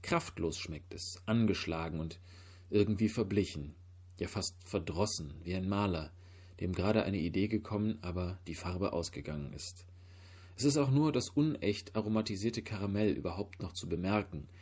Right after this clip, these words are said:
während Waffel und Schokolade sich bereits gen Unausschmeckbarkeit empfohlen haben.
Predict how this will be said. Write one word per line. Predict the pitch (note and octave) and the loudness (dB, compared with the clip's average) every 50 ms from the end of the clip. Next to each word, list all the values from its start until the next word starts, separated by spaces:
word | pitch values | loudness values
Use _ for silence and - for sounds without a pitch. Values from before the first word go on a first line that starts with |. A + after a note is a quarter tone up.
| - - - - - - | -20 -18 -18 -20 -10 -4
während | - G2 F2+ F#2+ F#2 - | -2 0 0 0 0 2
Waffel | G2 G#2 A2+ - C3+ A#2 | 2 2 2 2 0 -2
und | A2 - - - | -2 -2 -4 -6
Schokolade | - F#2+ - F#2 F2 F2 F#2 G2+ G#2 F#2+ | -4 -4 -2 -2 0 0 0 2 0 0
sich | F2+ F#2 - | -2 -4 -6
bereits | - F2+ F2 F2+ F2+ F2 - - | -4 -2 -2 -2 0 -2 -2 -2
gen | - F#2 F2 F2+ - | -2 -2 -2 -4 -4
Unausschmeckbarkeit | - A#2 A2+ A2 - F2+ F2 F2+ - - - F#2 F#2 - - - F2+ - - F2 E2+ F#2 | -4 -4 -4 -4 -4 -6 -6 -6 -6 -6 -6 -6 -6 -6 -6 -6 -6 -4 -4 -6 -4 -4
empfohlen | - E2+ - - F2+ F2 D#2+ D2 D2 D#2 | -6 -6 -4 -2 0 0 0 -2 -4 -6
haben. | D2 D2 D2 C#2+ | -6 -8 -8 -10